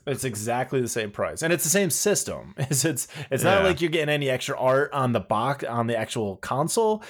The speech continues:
Speaker 1: but you're getting stuff with it for the same price. It seems like a no-brainer. I think this is gonna move, um, people are gonna be buying this for sure.
Speaker 2: Yeah, that's really cool.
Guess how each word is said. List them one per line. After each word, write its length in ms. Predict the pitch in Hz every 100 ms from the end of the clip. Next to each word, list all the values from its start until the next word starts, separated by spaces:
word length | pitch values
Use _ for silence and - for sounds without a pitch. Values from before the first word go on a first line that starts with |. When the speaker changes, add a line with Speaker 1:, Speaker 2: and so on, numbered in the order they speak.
| - - 139
Speaker 1:
but 160 | 123
you're 140 | 131 123
getting 420 | 113 131 139 120
stuff 640 | - - 113 - - - _
with 320 | 117 131 147
it 320 | 123 107 - -
for 580 | - 127 131 147 143
the 120 | 123 117
same 280 | 123 113
price. 440 | 101 120 92 69 -
It 140 | 98
seems 260 | - 113 107
like 120 | 98
a 60 | 95
no-brainer. 680 | 95 87 87 80 60 50 123 -
I 200 | 113 104
think 200 | - 110
this 180 | 107 -
is 80 | 110
gonna 180 | 110 101
move, 460 | 101 104 98 98 _ _ - - _ _ -
um, 440 | 95 87 90 95 _ _ _ _ _ _
people 220 | 156 156
are 80 | 151
gonna 220 | 127 135
be 160 | 107 117
buying 380 | 104 101 95 95
this 180 | 101 -
for 280 | - 98
sure. 440 | - - - - - _ _ -
Speaker 2:
Yeah, 200 | 82 69
that's 220 | 95 -
really 240 | 87 76
cool. 300 | - 73 64